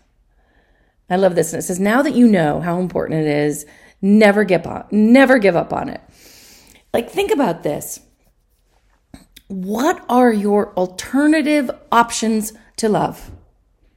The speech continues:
Hate? Indifference? Anger? What, what is it? What, what is it? What are you going to choose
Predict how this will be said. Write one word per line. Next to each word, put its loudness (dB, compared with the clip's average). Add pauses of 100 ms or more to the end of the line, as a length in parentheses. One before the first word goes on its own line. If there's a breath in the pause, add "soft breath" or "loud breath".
(280)
Hate? -2 (460)
Indifference? 0 (440)
Anger? 2 (1120)
What, -4
what 2
is 0
it? -4
What, -2
what 0
is 0
it? -6
What -2
are 0
you 4
going 0
to -4
choose -4